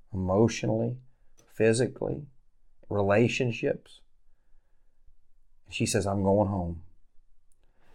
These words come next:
And friends, tonight my challenge to you is come home.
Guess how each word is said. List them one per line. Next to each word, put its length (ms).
And 160
friends, 240
tonight 280
my 180
challenge 560
to 120
you 360
is 80
come 260
home. 320